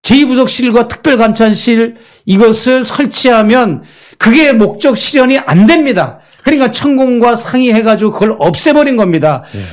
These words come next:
Speaker 1: 그런 상황에서 내가 마침 천우신조로 김건희 여사와 교류가 있어서 만나는 과정에서 그것을 발각을 하고 발각을 했지만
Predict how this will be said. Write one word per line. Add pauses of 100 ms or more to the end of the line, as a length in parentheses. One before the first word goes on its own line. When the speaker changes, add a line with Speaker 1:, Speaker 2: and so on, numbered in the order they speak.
Speaker 1:
그런
상황에서 (340)
내가
마침 (180)
천우신조로
김건희
여사와 (340)
교류가
있어서 (440)
만나는
과정에서
그것을 (100)
발각을
하고 (580)
발각을
했지만